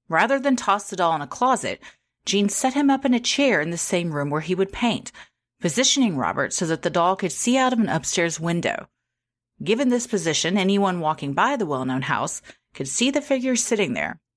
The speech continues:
staring down at them. But Robert wasn't always sitting still. Some would claim to see the doll move its head, following them as they walked. Others claimed it would move out of its seat in the window, then back in, all on its own.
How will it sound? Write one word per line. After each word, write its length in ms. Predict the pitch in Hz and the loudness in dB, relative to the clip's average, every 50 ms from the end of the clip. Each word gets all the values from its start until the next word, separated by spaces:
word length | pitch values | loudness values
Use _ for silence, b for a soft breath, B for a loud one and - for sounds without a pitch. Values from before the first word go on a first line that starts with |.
| _ _ - | _ _ -14
staring 440 | - - - - 143 143 147 151 160 | -10 -6 -2 0 0 0 0 0 0
down 240 | 180 175 180 185 | 2 2 2 0
at 120 | 175 - - | -2 -4 -6
them. 200 | - - - - _ _ _ _ _ _ _ _ _ _ _ _ _ _ _ | -10 -10 -10 -12 _ _ _ _ _ _ _ _ _ _ _ _ _ _ _
But 80 | - 143 | -6 -4
Robert 360 | 139 160 190 254 269 302 247 | 0 0 2 2 2 2 2
wasn't 320 | 220 247 254 247 262 247 - | 2 2 0 2 2 0 0
always 360 | - 220 220 233 233 214 - | 2 2 2 2 2 0 0
sitting 320 | - - 220 214 208 196 | -2 -2 0 2 0 0
still. 520 | - - - - 208 214 202 135 - - - _ _ _ _ _ _ _ _ _ _ _ _ - | 0 -2 -4 -2 0 0 0 0 -2 -4 -10 _ _ _ _ _ _ _ _ _ _ _ _ -14
Some 280 | - - - 190 202 247 | -10 -4 0 2 2 2
would 140 | 285 254 240 | 2 2 0
claim 260 | - - 220 202 202 208 | 0 0 0 2 2 0
to 80 | 220 | 0
see 160 | 208 - 214 | 0 0 0
the 120 | 202 202 196 | 2 2 2
doll 200 | 202 196 196 196 | 4 4 2 2
move 260 | 185 180 185 196 208 | 2 2 0 0 0
its 160 | 208 - - | -2 -4 -4
head, 360 | - - 175 151 90 - - - - _ _ _ _ _ | -4 -2 -2 -2 -2 -4 -8 -14 -20 _ _ _ _ _
following 560 | - - - 185 196 190 175 131 120 120 123 | -10 -2 0 0 0 0 -2 -4 -4 -4 -4
them 120 | 127 123 | -4 -4
as 140 | 139 135 - | -6 -6 -2
they 120 | - 156 151 | -2 -2 0
walked. 440 | 151 170 175 165 - - - - - _ _ _ _ _ _ _ _ _ _ _ - | 0 0 0 0 -2 -4 -8 -14 -14 _ _ _ _ _ _ _ _ _ _ _ -2
Others 320 | 196 208 240 247 226 - | 2 2 2 2 0 -2
claimed 320 | - - 165 165 175 175 185 | -2 0 0 0 2 0 0
it 60 | 135 | 0
would 140 | 139 147 156 | 0 -2 0
move 220 | 160 175 190 190 | 2 2 2 2
out 160 | 190 175 175 | 2 2 2
of 80 | 175 - | 0 -4
its 120 | 131 - - | -8 -10 -10
seat 300 | - - - 190 - - | -6 -2 -2 -2 -2 -2
in 100 | 156 156 | -2 -2
the 80 | 143 | -2
window, 480 | 139 180 240 233 - - - - 147 - B B B B _ - | 0 2 2 2 2 0 -2 -2 -4 -6 B B B B _ -8
then 120 | 139 139 135 | -8 -6 -2
back 260 | 151 156 165 - 254 | 0 0 0 2 2
in, 400 | 262 233 190 185 208 202 185 - - | 2 4 4 2 0 -2 -6 -8 -6
all 200 | - 143 139 147 | -2 -2 -2 0
on 120 | 147 160 160 | 0 0 -2
its 180 | 165 160 - | -2 -2 0
own. 320 | 190 190 202 190 131 - | 0 2 2 2 0 -2